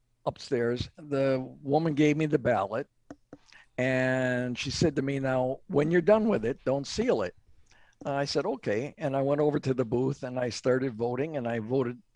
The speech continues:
com-, complete ticket. And, uh, probably not the way that the Cook County, uh, Pauls would like me to vote. Um,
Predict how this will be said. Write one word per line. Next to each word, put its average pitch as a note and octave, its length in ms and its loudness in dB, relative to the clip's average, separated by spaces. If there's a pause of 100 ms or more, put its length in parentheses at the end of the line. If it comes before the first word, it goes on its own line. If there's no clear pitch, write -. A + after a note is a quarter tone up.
com-, A#2 280 -6
complete A#2+ 500 -4
ticket. A#2 340 -2 (720)
And, B2 440 -2
uh, B2 60 0 (140)
probably C3+ 500 4
not B2 280 -2
the A#2+ 100 0
way B2 240 2
that A#2+ 240 -4
the - 80 -10
Cook - 280 -6
County, A#2+ 460 -4 (880)
uh, A2+ 400 -2 (320)
Pauls B2 480 0
would B2 160 -4 (100)
like C3 320 -2
me E3+ 140 -4
to - 120 2
vote. E3 340 0 (520)
Um, C#3 600 -2